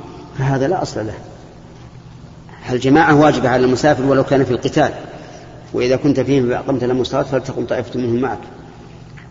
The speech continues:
والجمعة واجبة على كل من سمع النداء: "يا أيها الذين آمنوا إذا نودي للصلاة من يوم الجمعة فاسعوا إلى ذكر الله".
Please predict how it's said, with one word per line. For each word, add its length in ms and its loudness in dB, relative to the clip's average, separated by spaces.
والجمعة 480 4
واجبة 420 4
على 300 -4
كل 220 4
من 120 6
سمع 300 0
النداء: 640 0
"يا 120 4
أيها 220 2
الذين 300 2
آمنوا 480 4
إذا 260 2
نودي 340 4
للصلاة 380 0
من 120 0
يوم 200 2
الجمعة 280 2
فاسعوا 280 -4
إلى 80 0
ذكر 200 -10
الله". 160 -8